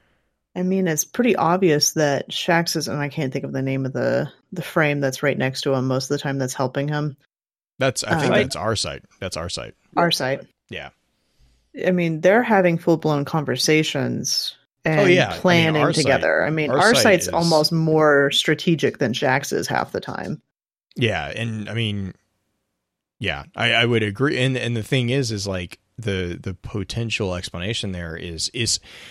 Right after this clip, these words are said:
Speaker 2: is, again, if Arcite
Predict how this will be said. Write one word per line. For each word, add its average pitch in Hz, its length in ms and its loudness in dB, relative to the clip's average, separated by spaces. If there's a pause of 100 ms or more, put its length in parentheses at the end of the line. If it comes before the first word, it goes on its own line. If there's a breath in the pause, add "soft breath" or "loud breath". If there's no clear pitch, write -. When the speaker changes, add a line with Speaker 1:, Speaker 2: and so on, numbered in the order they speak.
(300 loud breath)
Speaker 2:
is, 95 400 0 (160)
again, 104 520 2
if 123 240 2
Arcite 104 800 0